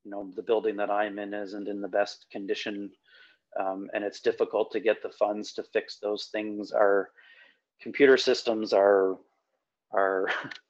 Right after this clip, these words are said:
<laughs> a little outdated. I think we're on Windows ten now, finally. Like, we're just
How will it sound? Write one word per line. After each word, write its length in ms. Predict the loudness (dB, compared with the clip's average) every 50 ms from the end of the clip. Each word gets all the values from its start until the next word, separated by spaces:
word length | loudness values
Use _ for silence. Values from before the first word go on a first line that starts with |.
| _ -16 -14 -14 -14 -16 -20
<laughs> 760 | _ _ _ _ _ _ _ _ _ _ _ _ _ -10 -4 -2
a 40 |
little 440 | 4 6 8 10 12 10 10 8 6 4
outdated. 580 | 4 4 2 0 -2 0 2 6 6 6 6
I 80 | 6 2
think 180 | 0 -4 -10 -8
we're 200 | -4 -2 0 0
on 180 | 0 -2 -4 -4
Windows 400 | -8 -6 -4 -4 -4 -4 -6 -8
ten 300 | -6 -6 -6 -6 -6 -4
now, 260 | -4 -2 -2 -2 -2
finally. 560 | -2 -2 -2 -2 -2 -6 -6 -6 -6 -8 -6 -4
Like, 300 | -4 -4 -4 -6 -14 -16 -10
we're 200 | -6 -4 -4 -4
just 300 | -4 -6 -8 -10 -16